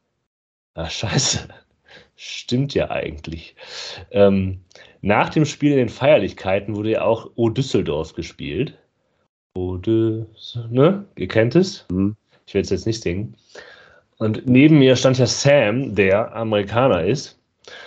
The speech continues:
Speaker 1: und der die Melodie sofort erkannt hat. Wisst ihr, was die Melodie ist von diesem O Düsseldorf?
Speaker 2: Amazing Grace.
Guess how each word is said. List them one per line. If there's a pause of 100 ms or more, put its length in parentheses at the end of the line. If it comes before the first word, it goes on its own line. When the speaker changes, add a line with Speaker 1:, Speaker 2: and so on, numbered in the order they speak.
(140)
Speaker 1:
und
der
die
Melodie
sofort
erkannt
hat.
Wisst
ihr,
was
die
Melodie
ist
von
diesem
O
Düsseldorf? (880)
Speaker 2:
Amazing
Grace.